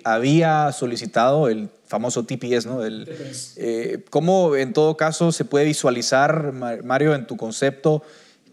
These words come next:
Speaker 1: que de alguna forma se brinde algún beneficio a, a esta región, sobre todo considerando lo que pasa en Honduras, eh, es decir, con las acusaciones tan graves que hay contra el hermano del presidente y el propio presidente? ¿Ese, alguna esperanza, Mario, de que de verdad haya,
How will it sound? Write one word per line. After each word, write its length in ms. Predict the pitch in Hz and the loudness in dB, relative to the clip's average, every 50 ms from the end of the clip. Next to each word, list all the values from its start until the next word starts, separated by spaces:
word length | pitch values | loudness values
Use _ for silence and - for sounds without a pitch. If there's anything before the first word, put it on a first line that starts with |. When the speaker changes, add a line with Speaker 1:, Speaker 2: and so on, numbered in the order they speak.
| _ - | _ -6
Speaker 1:
que 180 | - 143 139 | 0 2 2
de 80 | 135 131 | 4 4
alguna 300 | 123 127 135 143 151 147 | 2 2 2 2 2 2
forma 420 | - 151 147 151 151 160 156 156 | 2 2 2 2 4 4 2 2
se 300 | 151 - - 139 127 123 | 2 0 0 0 2 2
brinde 300 | 123 131 139 147 156 151 | 2 2 4 4 4 4
algún 180 | 135 127 127 143 | 2 0 0 0
beneficio 460 | 147 135 117 113 - 175 - - 143 127 | 0 -2 -2 -2 -2 -4 0 -2 -2 -2
a, 260 | - 131 104 113 113 104 | 0 -2 0 0 0 0
a 60 | 123 | -2
esta 140 | 127 - 147 | 0 0 0
región, 460 | 120 117 - 180 208 277 269 190 143 | 0 0 0 0 -2 -2 -4 -10 -8
sobre 220 | - 127 110 107 | -4 -4 -2 -2
todo 260 | 107 175 202 226 214 | 2 2 2 2 2
considerando 440 | - 156 131 - - 110 123 147 147 | 0 -4 -6 -4 -2 0 0 0 0
lo 60 | 135 | -4
que 80 | 117 - | -4 -2
pasa 220 | 95 113 113 - | -4 -4 -4 -4
en 60 | 110 101 | -6 -6
Honduras, 460 | 107 139 196 208 147 113 113 - - | 0 2 2 2 2 0 -2 -8 -10
eh, 260 | 78 69 78 90 - | -12 -12 -10 -12 -12
es 60 | 98 107 | -10 -8
decir, 280 | 117 117 127 123 123 - - | -4 -4 -4 -4 -4 -6 -6
con 240 | - 120 120 113 - - - - - _ - | -8 -6 -6 -8 -10 -14 -20 -20 -18 _ -2
las 180 | 131 127 113 | -2 0 0
acusaciones 480 | 123 120 - 139 123 123 107 143 143 139 | 0 -2 0 0 0 0 0 0 0 0
tan 140 | - 131 127 | -2 -2 0
graves 280 | 135 143 143 143 139 | 2 2 2 2 0
que 60 | - | 0
hay 80 | 127 127 | -2 0
contra 380 | - 143 127 110 - 117 113 110 | 0 -2 -2 0 0 2 2 0
el 80 | 110 | 0
hermano 240 | 110 110 123 127 123 | -2 -4 -4 -4 -4
del 80 | 113 - | -6 -6
presidente 440 | 113 110 - 143 165 196 196 - | -6 -4 -2 -2 -2 -2 -2 -4
y 60 | 147 117 | -4 -4
el 140 | 113 - | -4 -4
propio 240 | - 143 127 139 120 | -6 -6 -6 -6 -6
presidente? 480 | 110 117 - - 170 202 208 175 127 - - - - - - | -6 -6 -2 0 0 0 0 -2 -6 -8 -10 -18 -20 -12 -6
¿Ese, 260 | 139 - 190 190 180 | -2 0 2 2 2
alguna 220 | 156 165 175 214 240 | 2 2 2 2 0
esperanza, 460 | 226 - - 131 151 202 226 240 233 | 0 0 2 2 2 2 2 2 2
Mario, 220 | 202 214 220 226 | 2 4 4 4
de 120 | 214 190 - | 2 2 -2
que 380 | - 143 120 - - - _ - | -2 -2 -2 -4 -6 -18 _ -16
de 220 | 131 127 123 123 | -10 -4 0 2
verdad 400 | 123 117 113 120 143 160 175 180 | 2 2 2 4 4 4 4 4
haya, 400 | 170 165 175 180 180 185 180 175 | 4 4 4 4 4 2 0 -4